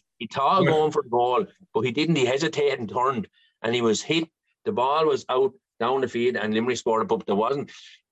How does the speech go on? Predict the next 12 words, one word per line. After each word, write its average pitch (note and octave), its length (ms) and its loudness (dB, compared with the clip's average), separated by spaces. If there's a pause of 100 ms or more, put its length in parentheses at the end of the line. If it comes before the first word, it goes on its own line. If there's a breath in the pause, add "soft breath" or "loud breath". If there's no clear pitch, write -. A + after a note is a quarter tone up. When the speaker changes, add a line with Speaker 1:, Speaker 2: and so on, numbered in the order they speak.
(120)
Speaker 1:
there A2+ 100 4
wasn't C#3+ 340 6
a - 20 6
whole C#3+ 200 4
lot C3 120 2
in A#2+ 140 2
it. G#2+ 80 0
And A2+ 120 2
in G#2+ 140 2
fairness C#3+ 320 -2
to E3+ 100 -2
Kilkenny, C3 600 -4